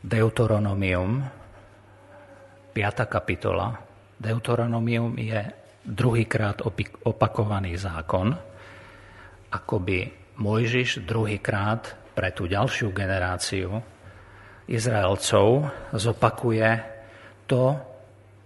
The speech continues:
čo som práve teraz prečítal, hej, lebo medzi týmito dvomi udalosťami prejde veľa rokov.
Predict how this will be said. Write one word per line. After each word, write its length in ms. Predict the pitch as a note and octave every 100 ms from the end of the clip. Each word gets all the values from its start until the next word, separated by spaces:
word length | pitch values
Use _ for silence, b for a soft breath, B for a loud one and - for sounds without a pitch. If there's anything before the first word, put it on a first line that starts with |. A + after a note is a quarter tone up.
| -
čo 140 | -
som 240 | - A#2+ G2+
práve 320 | A2+ G#2+ G#2
teraz 320 | A#2 G2+ G2+
prečítal, 880 | - G#2+ - F2+ E2 F2 F#2 G2 -
hej, 220 | G2+ A2
lebo 160 | G#2 G#2+
medzi 320 | G#2 G2 G2
týmito 400 | - G#2 G2 G2+
dvomi 560 | F#2 G#2+ A2+ A2+ G#2+ C3+
udalosťami 960 | A2 G2+ G2+ G2 - - G2 G2+ G2+
prejde 460 | - G2+ G2 F#2+ F2+ F#2+ - B B B B B B -
veľa 240 | G#2+ F#2+
rokov. 480 | F2+ E2+ - F2+ -